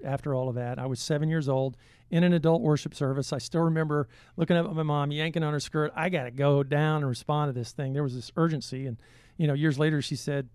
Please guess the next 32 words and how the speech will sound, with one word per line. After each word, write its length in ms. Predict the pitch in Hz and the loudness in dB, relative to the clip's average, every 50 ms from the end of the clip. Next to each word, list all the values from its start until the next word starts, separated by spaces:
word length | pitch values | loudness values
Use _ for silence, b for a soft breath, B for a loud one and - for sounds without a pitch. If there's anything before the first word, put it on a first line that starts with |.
| - - - | -20 -20 -14
"I 540 | 131 131 131 127 131 131 135 131 131 131 131 | -12 -10 -8 -8 -8 -8 -6 -6 -6 -6 -6
just 300 | 127 135 135 - - - - | -6 -6 -6 -6 -8 -12 -12
felt 140 | 139 - | -10 -8
like 160 | 139 135 - 135 | -6 -8 -6 -4
I 40 | |
had 140 | 123 156 156 | -6 -4 -4
to 60 | 143 | -2
let 160 | 143 165 - 139 | -2 -2 -2 -2
you 80 | 139 | -2
go." 360 | 139 185 254 294 262 190 214 214 | -2 -2 -2 -2 -2 -4 -4 -2
And 140 | 160 131 - | -4 -4 -2
so 260 | - 151 143 143 - b b b b b b b b | -2 0 0 -2 -2 b b b b b b b b
I 120 | 151 147 165 | -2 0 2
went 200 | 165 165 - 151 | 2 2 2 4
down, 260 | 156 170 180 175 160 | 4 6 6 6 4
looked 160 | 151 147 - | 4 2 2
up 140 | 165 - - | 0 0 -2
at 80 | 139 | -4
the 80 | - 143 | -6 -2
giant 340 | 135 151 156 156 156 151 - | 0 0 2 2 0 0 0
ten-foot-tall 560 | - 170 160 - - 156 - - 160 151 143 | 2 2 2 4 2 0 2 2 4 4 4
pastor 480 | - 151 143 143 143 - - 160 165 165 | 4 2 2 2 0 0 0 0 2 2
and, 260 | 135 127 127 - 208 | 2 0 -2 -4 -4
and 280 | 208 139 139 139 - | -2 -2 -2 -2 -2
answered 340 | - 156 156 - - 160 139 | -2 -2 -2 0 -2 -4 -6
the 60 | 156 | -4
questions, 480 | - - 170 175 - - 165 156 151 139 | 0 2 2 2 2 2 -2 -2 0 0
I 100 | 143 143 | 0 0
guess, 220 | 147 151 151 - | 0 0 0 0
to 120 | - - 165 | 0 0 0
his 140 | 160 160 139 | 0 2 2
satisfaction. 680 | 165 156 151 135 - 175 165 185 185 - 143 135 139 | 2 2 2 2 0 0 0 0 0 -2 -2 -4 -4